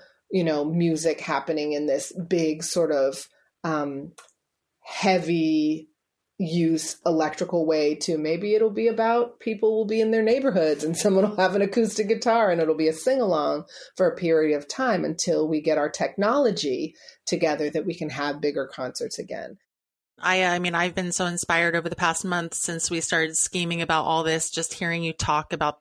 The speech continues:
Speaker 2: the power of stories to affect meaningful change. And one of the things I've noted over and over is that you really do have such a positive take on such a challenging situation. It's obviously an existential crisis that we're facing, but I'm curious how you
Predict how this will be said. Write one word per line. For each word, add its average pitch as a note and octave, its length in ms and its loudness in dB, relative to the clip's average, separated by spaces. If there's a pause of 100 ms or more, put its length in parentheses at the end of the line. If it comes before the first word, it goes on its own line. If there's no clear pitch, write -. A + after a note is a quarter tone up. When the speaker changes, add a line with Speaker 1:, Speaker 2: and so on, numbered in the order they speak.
Speaker 2:
the D#3+ 100 -4
power D3+ 540 0
of D3+ 120 -2
stories D3+ 400 -2
to E3 120 -4
affect D3+ 380 -4
meaningful D3+ 460 -6
change. E3 540 -6
And D#3 220 -4 (300)
one G#3+ 140 0
of A#3+ 100 -2
the A#3+ 100 0
things G3 260 -2
I've E3+ 120 -2
noted E3+ 300 0
over E3+ 220 -2
and E3 80 -2
over D#3+ 260 -2
is D#3 120 -2
that D#3 140 -4
you E3+ 120 -4
really F3 240 -2
do D#3+ 160 -6
have E3 140 -4
such - 180 -8
a E3+ 60 -4
positive D#3+ 640 -2
take D#3+ 340 -2
on D3 160 -6
such - 220 -8
a C#3 60 -8
challenging D#3 680 -2
situation. D#3+ 920 -4 (360)
It's - 240 -2
obviously E3 440 2
an D#3 120 -2
existential D#3+ 640 -2
crisis D#3 440 0
that - 140 0
we're D#3+ 120 0
facing, D#3 500 -2
but D3 160 0
I'm F3 160 -2
curious A3 400 -2
how G#3 80 0
you F3 240 -2